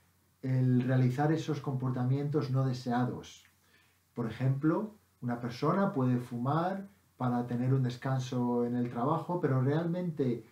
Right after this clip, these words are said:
lo que necesita es un descanso del trabajo, un descanso de la familia, relajarse y no fumar un cigarro.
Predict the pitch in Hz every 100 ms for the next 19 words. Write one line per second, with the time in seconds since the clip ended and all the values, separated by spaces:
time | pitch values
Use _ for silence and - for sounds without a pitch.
0 | _ 139 143 143 139 135 131 156 151 151
1 | 139 123 - 139 135 131 123 113 110 131
2 | 143 143 127 120 - 135 135 123 113 107
3 | 107 107 143 139 139 139 135 - - _
4 | _ 131 117 107 120 131 127 - 143 143
5 | - _ - 131 127 143 151 - 131 127
6 | 127 123 120 113 107 98 92